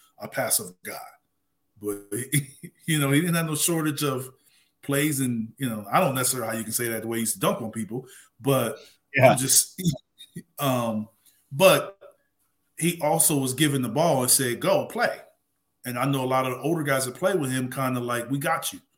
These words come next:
Speaker 1: Go do it, man. We cool. We'll do it. We'll do, we'll do all these, this other stuff. We'll set screens. We'll get rebound. We'll do a lot of things you need in order for you to do you." I, I mean, I really think Tobias needs some of that.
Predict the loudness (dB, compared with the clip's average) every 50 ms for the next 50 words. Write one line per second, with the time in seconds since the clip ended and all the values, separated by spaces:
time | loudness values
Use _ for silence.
0 | _ _ _ -2 0 0 2 2 2 2 2 0 -2 -4 -4 -2 -2 -2 -2 -2
1 | 0 0 0 0 -2 -6 -12 _ _ _ _ _ -2 0 2 2 4 4 2 2
2 | 2 0 -2 -2 -2 -4 -2 0 0 0 0 0 0 0 2 2 0 0 0 -2
3 | -4 -6 -12 _ -20 -20 -20 -20 -20 _ _ _ _ _ -10 -8 -8 -8 -8 -10
4 | _ -2 -2 0 0 -2 -2 -4 -6 -12 -14 -12 -8 -8 -6 -4 0 0 0 2
5 | 2 0 0 0 -2 -2 -2 -2 -4 -4 -4 -4 -4 -4 -6 -8 -8 _ -6 -4
6 | -2 -2 -2 -2 -2 -4 -6 -4 -4 -4 -2 -2 -2 0 0 -2 -2 -4 -2 -2
7 | -2 0 0 -2 0 0 2 2 2 2 0 -2 -4 -6 -10 _ _ _ _ _
8 | _ _ _ _ _ _ _ -6 -4 -4 -2 -2 -2 -2 -2 -2 -2 -2 0 2
9 | 2 4 4 2 2 2 2 2 2 2 2 0 -2 -6 -18 _ _ _ _ _
10 | _ _ _ _ _ _ _ _ _ _ _ _ _ _ _ _ _ _ _ _
11 | _ _ -20 -20 -20 -18 -18 -14 -12 -8 -6 -4 -4 -2 -2 -2 -2 -2 -2 -4
12 | -6 -8 -10 -14 _ _ _ -10 -8 -6 -4 -4 -4 -2 -2 -2 -2 -2 -4 -6
13 | -4 -4 -6 -6 -6 -10 -18 -20